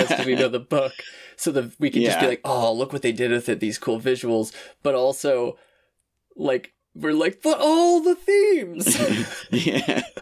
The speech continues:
Speaker 1: What,
Speaker 2: Yeah,
Speaker 1: what
Speaker 2: Da-
Speaker 1: did you do to my themes?
Speaker 2: David talks about how he is, like, on one hand, he is trying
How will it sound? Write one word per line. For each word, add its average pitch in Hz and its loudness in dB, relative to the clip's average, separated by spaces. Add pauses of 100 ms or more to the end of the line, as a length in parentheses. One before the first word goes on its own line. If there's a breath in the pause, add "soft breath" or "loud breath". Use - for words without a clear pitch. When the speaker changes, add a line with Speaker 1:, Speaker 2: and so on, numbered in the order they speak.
Speaker 1:
What, 247 2
Speaker 2:
Yeah, 240 4
Speaker 1:
what 285 -2
Speaker 2:
Da- 466 4
Speaker 1:
did 453 0
you 453 -4
do 480 2
to 466 0
my 440 -2 (480)
themes? - -14 (960 loud breath)
Speaker 2:
David 156 2
talks 135 -2
about 110 0
how 104 2
he 110 -4
is, 104 -2
like, 90 -2 (340)
on 107 -2
one 127 -2
hand, 123 -2
he 123 -8
is 113 -4
trying 107 -2